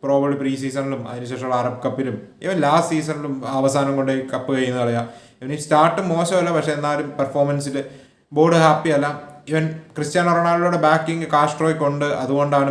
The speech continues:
maybe ആൾക്ക് കുറച്ചുകൂടെ ടൈം കിട്ടിയെന്നുള്ള രീതിയിൽ വാർത്തകളുണ്ടായിരുന്നു. പക്ഷെ ഇപ്പം വരുന്ന റൂമറുകൾ പ്രകാരം ഈ വീക്കിൽ വരുന്ന അൽ അഹ്ലി മാച്ച് ലൂയിസ് കാസ്ട്രോയുടെ ലാസ്റ്റ് മാച്ച് ആവാനായിട്ടുള്ള സാധ്യതയാണ് കേൾക്കുന്നത്. ആ മാച്ചിന് ശേഷം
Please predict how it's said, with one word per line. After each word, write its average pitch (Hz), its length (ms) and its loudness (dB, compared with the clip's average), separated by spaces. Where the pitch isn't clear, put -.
maybe 135 200 0
ആൾക്ക് 135 200 2
കുറച്ചുകൂടെ 135 440 -2
ടൈം 131 260 0
കിട്ടിയെന്നുള്ള 131 460 -2
രീതിയിൽ 127 320 -4
വാർത്തകളുണ്ടായിരുന്നു. 120 800 0
പക്ഷെ - 420 -10
ഇപ്പം 214 260 0
വരുന്ന 202 340 2
റൂമറുകൾ 180 320 4
പ്രകാരം 160 440 4
ഈ 165 400 2
വീക്കിൽ 160 300 2
വരുന്ന 156 240 4
അൽ 143 360 0
അഹ്ലി 160 260 2
മാച്ച് 151 420 0
ലൂയിസ് 156 240 0
കാസ്ട്രോയുടെ 151 380 2
ലാസ്റ്റ് 147 420 0
മാച്ച് 147 260 2
ആവാനായിട്ടുള്ള 143 440 2
സാധ്യതയാണ് 131 640 0
കേൾക്കുന്നത്. 123 360 -4
ആ 127 200 -2
മാച്ചിന് 143 480 0
ശേഷം 143 300 -2